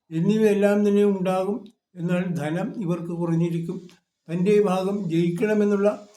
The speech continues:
വാശി ഇവർക്കുണ്ടാകും. കുടുംബത്തിൽ നിന്നും ഇവർക്ക് യാതൊരുവിധ സൗഭാഗ്യങ്ങളോ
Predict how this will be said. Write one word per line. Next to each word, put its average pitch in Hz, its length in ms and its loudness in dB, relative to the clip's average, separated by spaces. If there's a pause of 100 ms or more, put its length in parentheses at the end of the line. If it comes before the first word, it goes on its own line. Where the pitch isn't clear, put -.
(220)
വാശി 160 400 -4
ഇവർക്കുണ്ടാകും. 185 720 0 (440)
കുടുംബത്തിൽ 202 520 0
നിന്നും 202 280 2 (420)
ഇവർക്ക് 202 400 0 (280)
യാതൊരുവിധ 185 580 -2 (260)
സൗഭാഗ്യങ്ങളോ 196 800 0